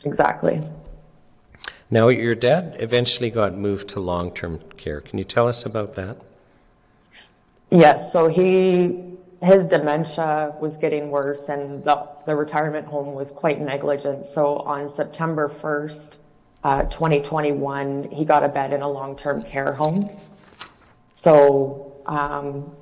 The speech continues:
Speaker 1: before he went to the long-term care home, I had told them I'm not vaccinated. The director of care said, "Oh, that's not gonna be a problem. You're still gonna be allowed in." And, um,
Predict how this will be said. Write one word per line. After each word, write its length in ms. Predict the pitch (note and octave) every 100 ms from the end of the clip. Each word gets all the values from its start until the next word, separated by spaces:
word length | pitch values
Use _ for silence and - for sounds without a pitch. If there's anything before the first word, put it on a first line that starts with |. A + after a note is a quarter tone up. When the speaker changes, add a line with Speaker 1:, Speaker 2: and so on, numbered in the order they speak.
| - _ _ _ _ _
Speaker 1:
before 360 | F#3 D#3+ F3+ F3
he 100 | E3+
went 200 | E3 D#3+
to 80 | D#3
the 80 | D#3+
long-term 500 | D#3 D#3 D#3 D#3 D3+
care 280 | D3+ D#3
home, 260 | D3+ D#3 D3+
I 80 | C#3
had 160 | C#3
told 200 | - D3
them 160 | D3 D3
I'm 140 | C#3
not 240 | C#3 C3+ -
vaccinated. 800 | D3 D3 - C#3+ C#3 C#3+ C#3 - _ _ _ _ _
The 400 | D#3+ C#3 C3 C3+ - -
director 400 | D#3+ D#3 - D3+
of 100 | C#3+
care 320 | - D#3 D#3
said, 400 | D3+ D#3 D3 D3
"Oh, 400 | D#3+ D#3+ D#3 D3 _ - - -
that's 340 | D3+ D3 -
not 200 | E3 E3
gonna 160 | D#3 C#3+
be 140 | C#3+
a 60 | C#3
problem. 880 | - G#3 F#3 E3+ E3 E3 E3 E3 -
You're 160 | D3
still 280 | C#3 - D#3
gonna 220 | D3+ D3
be 160 | C#3+ C#3
allowed 380 | C3+ C3 C#3 E3+
in." 520 | F3 E3 D#3+ D#3+ D#3+ _ _ _ _
And, 500 | C#3+ C#3 - C3+ C3
um, 520 | C#3+ C3+ C3 C3 C3